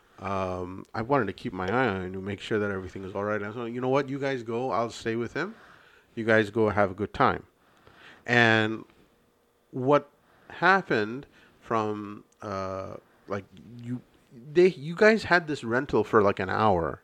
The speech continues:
And so you were kind of laying back on the grass for a bit and, uh, just getting some semblance and trying to, you know,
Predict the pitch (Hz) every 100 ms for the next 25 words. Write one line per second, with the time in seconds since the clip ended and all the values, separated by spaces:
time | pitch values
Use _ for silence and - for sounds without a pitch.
0 | _ _ _ - - _ 117 117 - 110
1 | 104 104 104 107 139 156 143 139 127 113
2 | 117 113 107 104 110 110 - - - 98
3 | 104 101 98 104 - 110 98 92 95 -
4 | _ _ - _ _ _ - 104 101 101
5 | 98 95 92 92 98 113 - _ _ _
6 | _ _ 135 123 113 113 95 - 117 95
7 | - 107 104 107 110 - 101 113 110 104
8 | 104 110 104 104